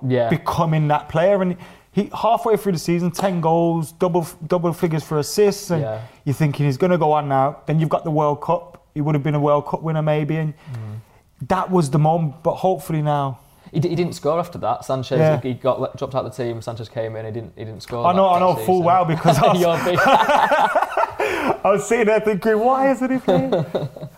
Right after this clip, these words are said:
Speaker 2: Yeah.
Speaker 1: Um, yeah, so I, I, I would love for him to have a big season 'cause I think he's got that quality. You, you,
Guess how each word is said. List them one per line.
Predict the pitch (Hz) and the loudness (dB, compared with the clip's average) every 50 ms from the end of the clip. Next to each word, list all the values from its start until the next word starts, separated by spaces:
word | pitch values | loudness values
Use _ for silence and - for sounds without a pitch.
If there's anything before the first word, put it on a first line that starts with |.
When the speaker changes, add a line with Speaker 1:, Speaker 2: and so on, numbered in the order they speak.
| - _ - - - - - | -20 _ -20 -20 -20 -8 -2
Speaker 2:
Yeah. | 165 165 165 170 151 131 - - | 0 2 2 2 0 -2 -2 0
Speaker 1:
Um, | 127 131 131 127 127 123 123 123 120 117 107 - | 2 2 4 4 2 2 0 -2 -4 -8 -6 -2
yeah, | 135 139 135 127 | 0 2 2 2
so | 120 - - 139 | 0 0 -2 0
I, | 117 127 131 | 2 2 2
I, | - - 131 - 143 143 | 2 2 2 2 2 2
I | 135 | 2
would | 131 120 | 0 0
love | 131 131 120 | -2 -2 -2
for | - 123 | -4 -8
him | 113 110 | -10 -8
to | - 113 | -8 -8
have | 104 | -8
a | 98 | -6
big | 110 107 - | -8 -10 -8
season | - 104 107 107 101 101 | -10 -10 -10 -10 -10 -12
'cause | 95 - | -10 -10
I | 113 | -8
think | 107 110 104 | -8 -6 -8
he's | 113 110 104 | -8 -10 -4
got | - 123 101 | -4 -2 -2
that | 98 - | -2 -4
quality. | - - 135 110 107 - 117 | -4 -4 -4 -4 -6 -8 -8
You, | 117 120 - | -8 -8 -6
you, | 131 123 | -8 -10